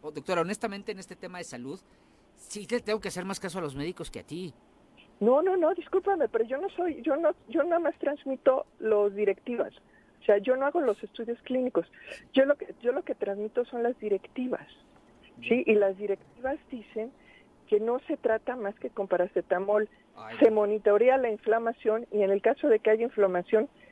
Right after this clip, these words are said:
Speaker 2: se atiende la inflamación, no la infección, la inflamación, ¿sí? Y ninguna de las cosas que han mencionado atiende la inflamación, porque la otra cosa es que si te dan inf-, antiinflamatorios en mal momento,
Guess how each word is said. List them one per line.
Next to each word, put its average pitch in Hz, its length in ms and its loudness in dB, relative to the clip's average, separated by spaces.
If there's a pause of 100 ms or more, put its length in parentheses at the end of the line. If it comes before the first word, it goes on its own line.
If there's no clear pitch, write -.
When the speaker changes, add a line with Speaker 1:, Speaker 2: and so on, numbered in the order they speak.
(140)
Speaker 2:
se - 100 10
atiende 294 460 0
la 165 100 -4
inflamación, 185 680 -8 (440)
no 226 220 6
la 285 100 6
infección, 226 580 0 (260)
la 202 200 8
inflamación, 190 880 -2 (920)
¿sí? 285 200 2 (680)
Y 240 80 6
ninguna 285 380 6
de 381 80 4
las 285 180 -6
cosas 302 300 -4
que 262 100 -4
han 247 80 -2
mencionado 233 500 4
atiende 233 460 4
la 220 100 2
inflamación, 214 680 0 (280)
porque 196 280 6
la 208 100 6
otra 269 220 0
cosa 226 280 0
es 233 80 -2
que - 140 -6
si 180 140 -14
te 170 160 0
dan 220 160 2
inf-, 277 220 -4
antiinflamatorios 202 920 2 (800)
en 196 160 2
mal 220 220 6
momento, 233 580 0